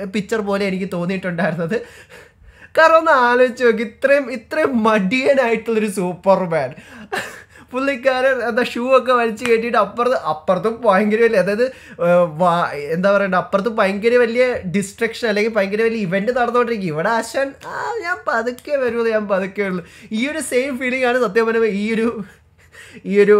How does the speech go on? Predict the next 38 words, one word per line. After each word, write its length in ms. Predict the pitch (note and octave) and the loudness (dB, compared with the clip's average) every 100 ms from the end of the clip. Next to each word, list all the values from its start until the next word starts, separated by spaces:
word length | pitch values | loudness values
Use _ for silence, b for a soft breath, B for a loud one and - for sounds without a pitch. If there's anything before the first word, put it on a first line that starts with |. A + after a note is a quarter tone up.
| F#3 | 2
എന്താ 180 | F3 F#3 | 0 2
പറയണ്ട, 220 | F#3 F3 | 2 0
ഈ 80 | F3+ | -2
ഒരു 120 | F3+ F3+ | -2 -2
പിക്ചർ 360 | F3+ E3+ - F3+ | -4 -4 -4 -2
കണ്ടപ്പോൾ 380 | F3+ F3 E3 E3 | 0 -2 -2 -2
എനിക്ക് 260 | D#3 D#3 E3+ | -2 -4 -8
പേഴ്സണലി 520 | E3+ D3 D3+ F3+ D3+ D3+ | -6 -4 -4 -4 -4 -4
എനിക്ക് 220 | D3 D3+ | -4 -6
തോന്നിയിട്ടുണ്ടായത് 760 | D3 C3+ C#3+ C#3+ C#3 C3 C3 C3+ | -6 -4 -4 -4 -6 -6 -6 -6
തന്നെ. 220 | C3+ B2+ E3 | -6 -6 -6
ഇന്ന് 240 | A3+ C#4 | -6 -4
നമ്മൾ 220 | D4 C4+ C4+ | -2 -2 -6
ഈ 80 | C4 | -8
ഒരു 80 | |
വീഡിയോയിൽ 340 | B3+ B3 A#3+ B3 | -8 -6 -4 -2
നോക്കാൻ 300 | A#3 A3+ A#3 | -2 -2 -2
പോകുന്ന 200 | A3 A#3 | -2 -2
ഡേവിഡ് 360 | A#3 G#3+ A3 G#3 | -2 -4 -4 -4
കോൺസ്വീറ്റിൻ്റെ 720 | A3 G#3 G3+ G#3+ G3+ G#3 A3 G#3+ | -6 -6 -6 -8 -6 -6 -6 -6
ഈ 120 | G3 | -6
ഒരു, 160 | G#3 A3 A3 G#3 B B - | -4 -2 -2 -4 B B -8
ഏഹ്, 280 | F3+ F3+ F3 | -2 0 -2
സ്യൂട്ടിനെ 420 | F3 A3 G#3+ A3 | -4 -6 -2 -2
കുറിച്ചിട്ടുള്ള 480 | G#3+ G3+ G#3+ G#3+ A3+ G3+ | -2 -4 -4 -4 -2 -2
എൻ്റെ 280 | G3 G#3+ A3+ | -4 -2 0
അഭിപ്രായങ്ങളും 680 | G#3+ G#3 G#3 G3 F#3 G#3+ A#3 | 0 0 0 0 -2 -4 -4
എൻ്റെ 220 | G3 G3+ | -2 -4
ഫസ്റ്റ് 400 | G3 G3 F#3+ G#3 | -4 -6 -4 -6
ഇംപ്രഷനും 500 | F#3 F#3+ F#3+ G3 F#3+ | -4 -4 -4 -6 -4
തന്നെയാണ് 440 | F3+ F3+ F3+ F3+ | -4 -4 -4 -2
നമ്മൾ 260 | G#3+ F#3+ F#3 | -2 -4 -4
ഇന്ന് 240 | F3 E3+ F3 | -4 -4 -4
ഈ 80 | |
ഒരു 100 | F3 | -4
വീഡിയോയിൽ 320 | E3 D#3 D#3+ E3 | -4 -6 -6 -4
സംസാരിക്കാൻ 540 | E3 C#3+ D#3+ D3+ D3+ D3+ | -6 -4 -4 -4 -6 -6
പോണേ. 180 | D3 | -8